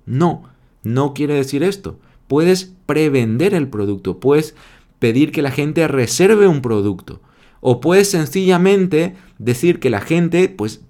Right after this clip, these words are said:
pue-, tenga la posibilidad de dejar su nombre y su correo electrónico porque en breve o próximamente se lanzará este producto. De esa manera sabemos que, por ejemplo, si llegamos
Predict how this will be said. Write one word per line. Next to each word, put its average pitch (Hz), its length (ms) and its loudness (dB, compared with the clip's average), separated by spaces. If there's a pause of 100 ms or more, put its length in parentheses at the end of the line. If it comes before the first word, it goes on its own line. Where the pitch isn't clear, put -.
(160)
pue-, 143 260 -2
tenga 143 240 -2
la 147 180 -2
posibilidad 135 680 -2
de 123 140 0
dejar 120 300 -4
su 123 160 -6
nombre 135 380 0
y 98 60 0
su - 140 -12
correo 110 260 -6
electrónico 131 720 -2 (260)
porque 131 540 0 (260)
en 98 280 -4
breve 160 460 4
o 113 160 0
próximamente 131 840 -2
se 123 160 -4
lanzará 107 640 -2
este 120 220 -6
producto. 85 540 -10 (500)
De 113 160 4
esa 160 180 0
manera 143 380 -2
sabemos 131 520 -4
que, 101 280 -6 (220)
por - 160 -18
ejemplo, 139 320 -4
si 123 160 -4
llegamos 110 560 -2